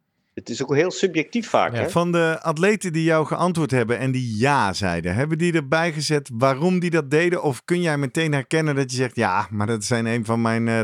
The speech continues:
Speaker 3: toppers of profsporters. Logisch dat die dat doen"?
Speaker 1: Ja, daar zit natuurlijk wel, er zit wel een, een, een, eh, een trend in van me-, hoe hoger je in, in, in de <laughs> rangorde staat, in de,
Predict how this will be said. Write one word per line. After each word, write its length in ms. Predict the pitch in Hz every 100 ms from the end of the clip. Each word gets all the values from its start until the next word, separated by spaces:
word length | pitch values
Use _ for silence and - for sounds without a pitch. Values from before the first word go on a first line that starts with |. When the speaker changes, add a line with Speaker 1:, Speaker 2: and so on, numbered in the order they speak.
| -
Speaker 3:
toppers 360 | 143 117 120
of 140 | 113 -
profsporters. 720 | 151 139 - 117 107 139 -
Logisch 380 | 127 151 117 98
dat 180 | 104 92
die 100 | 95
dat 120 | 92
doen"? 220 | 90 92 _ _ _ _ _ _ _ _ _ _ - - _ _ _ -
Speaker 1:
Ja, 260 | 101 104
daar 120 | 113 104
zit 200 | 117 -
natuurlijk 440 | 120 113 123 107
wel, 360 | 123 151 151 - - - - - - _ _ _ _ _ _ _ - - -
er 180 | - 101
zit 140 | 117 131
wel 280 | 143 170 196
een, 220 | 170 143
een, 240 | 160 147
een, 200 | 147 151
eh, 920 | - 139 143 143 143 143 147 143 139
een 140 | 113 127
trend 300 | 147 156 147
in 140 | 151
van 240 | 143 143 139
me-, 140 | 139
hoe 360 | 123 131 139 123 _ _ _ _ _ _ _
hoger 480 | - 110 165 220 226
je 120 | 196 185 120
in, 180 | 170 160
in, 160 | 151 151
in 180 | 120 143
de 100 | 131 120
<laughs> 40 |
rangorde 480 | 185 202 196 180 160
staat, 500 | - - 165 196 -
in 180 | 135 131
de, 500 | 127 127 120 123